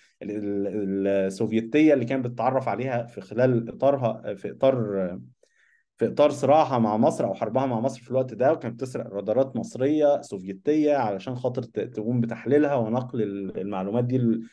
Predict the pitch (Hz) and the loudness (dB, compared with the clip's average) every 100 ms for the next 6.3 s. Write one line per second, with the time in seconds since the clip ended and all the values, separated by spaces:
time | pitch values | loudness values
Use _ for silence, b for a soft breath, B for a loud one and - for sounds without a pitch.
0 | B - 120 123 110 - 175 131 127 120 | B 0 0 2 -2 -2 0 0 0 -2
1 | 117 117 110 123 120 113 - 127 - - | -2 -2 -8 -8 -8 -8 -4 -4 -6 0
2 | 139 127 113 127 131 120 104 120 123 123 | 0 0 0 2 4 2 0 2 0 0
3 | - 107 107 127 127 113 107 101 117 127 | -8 -4 2 2 0 -4 -4 -2 2 2
4 | 107 98 95 127 120 b b b b - | 0 -4 -4 -6 -6 b b b b 0
5 | 127 131 110 - - 123 123 101 107 160 | 4 4 2 -4 -4 -4 -4 -4 0 -2
6 | - 190 95 | -2 -6 -6